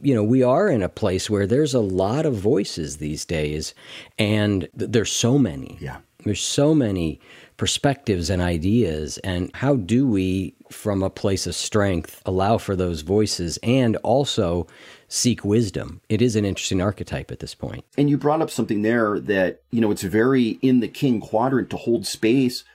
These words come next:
Speaker 2: for the different voices, you know, um, the vaccinated, unvaccinated, the, the mask, the no mask, the shutdowns, the no shutdowns, the,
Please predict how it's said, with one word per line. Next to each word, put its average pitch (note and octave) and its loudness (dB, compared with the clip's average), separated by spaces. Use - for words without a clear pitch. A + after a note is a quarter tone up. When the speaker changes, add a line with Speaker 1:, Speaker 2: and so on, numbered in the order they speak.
Speaker 2:
for A#2+ 0
the A2+ 2
different C#3 0
voices, G#2+ -2
you G2+ 0
know, G2 0
um, F#2+ 0
the F#2+ -4
vaccinated, A2 2
unvaccinated, E2 0
the, E2 -2
the F2 -2
mask, G#2+ 2
the A#2 2
no A2 4
mask, D#2+ 0
the E2 -6
shutdowns, A2 2
the G#2+ -2
no G#2 2
shutdowns, E2+ -2
the, F2+ -2